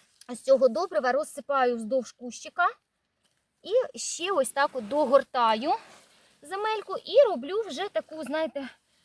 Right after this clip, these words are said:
луночку для того, щоб поливати. І велика кількість водички, щоб от десять літрів можна було спокійно вилити, щоб вони ніде не розлилися по городу далі. Так, зараз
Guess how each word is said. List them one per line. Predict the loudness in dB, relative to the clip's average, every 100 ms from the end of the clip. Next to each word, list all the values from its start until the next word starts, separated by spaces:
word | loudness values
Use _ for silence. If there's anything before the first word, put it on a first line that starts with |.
| _
луночку | -14 -6 -2 -2 -2 -10 -4
для | -4
того, | -6 -10 -10
щоб | -6 -4 -4 -6 -8
поливати. | -6 -4 2 4 4 0 -12 _ _ _ _
І | -12
велика | -8 -8 -6 -6
кількість | -8 -14 -14 -12
водички, | -12 -8 -10 -10 -14
щоб | -10 -8
от | -6
десять | -6 -6 -10 -12
літрів | -8 -8 -10 -14 -18 -20 -20 _ _ -2
можна | 0 0 -2
було | -2 -2 -2 -4
спокійно | -6 -16 -18 -12 -6 -2 -2
вилити, | -4 -6 -8 -10 -12
щоб | -14 -10
вони | -6 -4
ніде | -4 -4 -2
не | -2 0 0
розлилися | -2 -2 -4 -4 -8 -8 -8
по | -4 -4
городу | -4 -4 -4 -4 -4
далі. | -4 -6 -6 -10 _ _ _ _ -20 -2
Так, | 2 2 0 -10 -18
зараз | -6 -4 -2 -4